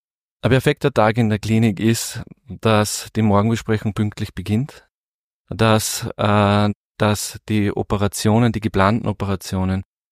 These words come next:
alle laufen und dass ein Tag ohne Komplikationen abläuft und ohne akuten Zwischenfällen oder akuten Verletzungen von Mitarbeiterinnen und Mitarbeitern oder von Patienten et cetera. Also im Grunde und Ganzen alle, dass wir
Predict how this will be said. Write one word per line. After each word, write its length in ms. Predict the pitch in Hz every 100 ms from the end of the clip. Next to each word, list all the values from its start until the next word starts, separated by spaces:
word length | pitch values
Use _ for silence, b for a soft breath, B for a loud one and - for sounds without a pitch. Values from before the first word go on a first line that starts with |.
| _ -
alle 200 | 101 101
laufen 600 | 92 98 98 - 131 123 - _
und 400 | 117 120 127 - _ _ _ _ -
dass 200 | 101 104
ein 140 | 104
Tag 340 | 98 98 101 - -
ohne 600 | 110 120 123 120 120 - -
Komplikationen 840 | 110 - 104 98 - 98 104 107
abläuft 640 | - 95 - 98 98 - -
und 240 | 101 98 -
ohne 440 | 98 107 104 104 - _ _ _ _ _ _
akuten 800 | 101 104 - 135 139 - 117 - -
Zwischenfällen 920 | 131 135 127 - 107 101 107 107 -
oder 720 | - 101 95 101 98 98 - -
akuten 720 | 98 - 117 - 110 104 - -
Verletzungen 640 | - 104 120 - 120 110
von 160 | 101 104
Mitarbeiterinnen 800 | 113 - 104 95 - 101 101 95
und 100 | 92
Mitarbeitern 600 | 110 - 107 92 92 95
oder 160 | 92 92
von 180 | 98 92
Patienten 640 | 90 - 95 98 98 92 - _ _ _ _
et 180 | 95 -
cetera. 240 | 92 -
Also 140 | 95 110
im 180 | 110 -
Grunde 300 | 123 123 117
und 100 | 101
Ganzen 340 | 101 104 110
alle, 280 | - 101 113
dass 180 | 104 110
wir 240 | 104